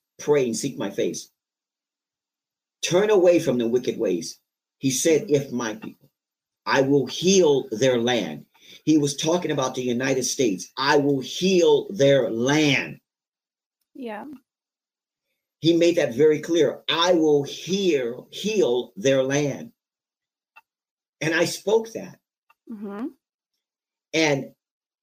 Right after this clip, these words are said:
Speaker 1: he says, "There is unforgiveness happening." I says, I said, "People are waiting for the turnaround in the United States of America.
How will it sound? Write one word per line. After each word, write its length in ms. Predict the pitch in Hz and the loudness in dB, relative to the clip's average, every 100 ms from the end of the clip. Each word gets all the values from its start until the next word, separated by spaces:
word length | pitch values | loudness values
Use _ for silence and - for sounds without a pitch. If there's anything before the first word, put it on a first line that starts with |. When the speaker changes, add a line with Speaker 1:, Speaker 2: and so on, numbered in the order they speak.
| _ _ _ | _ _ _
Speaker 1:
he 140 | 131 139 | -8 -6
says, 540 | - 180 160 - - _ _ _ _ _ | -2 0 0 -4 -10 _ _ _ _ _
"There 440 | 98 101 165 202 - | -6 2 4 4 2
is 420 | 143 131 - - _ - | 2 2 -4 -14 _ -6
unforgiveness 1600 | 160 175 180 180 180 - 147 143 - 165 185 135 110 98 - - _ | -2 -2 -2 -6 -8 -6 -4 -4 0 2 2 -2 -8 -8 -12 -16 _
happening." 640 | - 170 165 151 107 80 - _ _ _ | -12 -8 -8 -8 -8 -10 -18 _ _ _
I 80 | 127 | -8
says, 260 | 139 135 - _ _ | -6 -8 -12 _ _
I 40 | - | -12
said, 260 | - 127 | -10 -12
"People 420 | - 175 151 139 - | -10 -8 -6 -6 -4
are 140 | 131 | -4
waiting 580 | 120 123 147 156 143 127 - - | -4 -2 -2 -2 -4 -6 -14 -10
for 420 | 156 156 123 104 - | -4 -2 -2 -4 -12
the 180 | - 117 | -6 -6
turnaround 760 | 110 - 156 143 110 85 80 78 _ _ _ | -6 -6 -6 -4 -6 -8 -12 -16 _ _ _
in 360 | 131 131 127 - | -8 -6 -8 -6
the 80 | 113 | -2
United 420 | 110 113 120 117 | 0 0 -2 -4
States 320 | - 123 117 | -4 -4 -4
of 100 | 104 | -6
America. 520 | 104 104 90 - 65 | -4 -4 -6 -8 -16